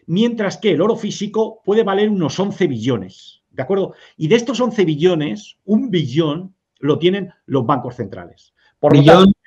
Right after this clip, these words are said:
Speaker 2: ¿es un billón español? O sea, un
Speaker 1: Un
Speaker 2: trillón,
Speaker 1: billón español.
Speaker 2: trillones americanos.
Speaker 1: Sí, un billón español. Entonces, nosotros lo que estamos teniendo aquí, fíjense la proporción, doscientos, trescientos billones de oro papel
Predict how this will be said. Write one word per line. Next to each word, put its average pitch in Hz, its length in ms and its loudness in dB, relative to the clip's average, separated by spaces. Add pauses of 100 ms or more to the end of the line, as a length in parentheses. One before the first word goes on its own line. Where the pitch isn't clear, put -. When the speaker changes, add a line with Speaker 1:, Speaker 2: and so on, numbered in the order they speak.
(520)
Speaker 2:
¿es 156 180 4
un 196 100 10
billón 196 540 8
español? 185 800 2
O 139 60 -6
sea, 143 160 2
un 151 80 4
Speaker 1:
Un - 40 0
Speaker 2:
trillón, 170 320 4
Speaker 1:
billón - 40 2
español. - 1300 -12
Speaker 2:
trillones 170 460 6
americanos. 139 580 2 (260)
Speaker 1:
Sí, 185 140 0 (180)
un 185 100 -4
billón 185 200 2
español. 107 420 -6 (380)
Entonces, 156 540 0 (220)
nosotros 156 360 0
lo 135 80 0
que 135 80 -4
estamos 202 300 -2
teniendo 220 640 -2
aquí, 214 520 -4
fíjense 202 420 -2
la 196 120 2
proporción, 151 720 -2 (200)
doscientos, 165 600 -4
trescientos 208 400 -2
billones 185 320 -2
de 147 80 -2
oro 185 140 0
papel 214 480 0